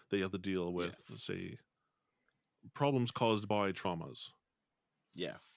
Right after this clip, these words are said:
Speaker 1: Um,
Speaker 2: However,
Speaker 1: which
Speaker 2: then
Speaker 1: could
Speaker 2: there,
Speaker 1: be, yeah, you
Speaker 2: however,
Speaker 1: need
Speaker 2: there
Speaker 1: some
Speaker 2: is also
Speaker 1: experience
Speaker 2: then
Speaker 1: around.
Speaker 2: the issue of if someone's is raising a puppy and doesn't know what they're doing, the puppy can end up having severe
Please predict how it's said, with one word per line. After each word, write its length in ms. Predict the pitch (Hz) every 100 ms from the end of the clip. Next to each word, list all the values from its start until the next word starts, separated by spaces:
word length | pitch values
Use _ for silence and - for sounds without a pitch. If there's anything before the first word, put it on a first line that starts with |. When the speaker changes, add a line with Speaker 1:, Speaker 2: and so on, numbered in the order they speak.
| -
Speaker 1:
Um, 500 | 92 - - - -
Speaker 2:
However, 240 | 120 113
Speaker 1:
which 20 |
Speaker 2:
then 200 | 117 131
Speaker 1:
could 20 | 107
Speaker 2:
there, 180 | 113 87
Speaker 1:
be, 180 | 85 - _ _ _ _
yeah, 120 | - 90
you 140 | 113
Speaker 2:
however, 100 | 110
Speaker 1:
need 60 | 110
Speaker 2:
there 20 |
Speaker 1:
some 120 | 110
Speaker 2:
is 140 | 127
also 300 | 120 95 90
Speaker 1:
experience 20 | 107
Speaker 2:
then 200 | 110 107
Speaker 1:
around. 20 |
Speaker 2:
the 200 | 101 95
issue 300 | 104 - 104
of 200 | 95 92 -
if 160 | 107 104
someone's 600 | - 113 104 101 101 - _ - _ _
is 180 | 110 95
raising 300 | 107 107 98
a 60 | 92
puppy 460 | - 107 98 90
and 180 | 90 90 -
doesn't 300 | 104 95 95 -
know 160 | 90 101
what 140 | 95 85
they're 120 | 92
doing, 560 | 85 101 90 85 87 85 -
the 160 | 92 85 _ _
puppy 260 | 101 90 87
can 140 | 95
end 200 | - 90
up 120 | 87
having 340 | - 90 87 85
severe 480 | - 87 95 90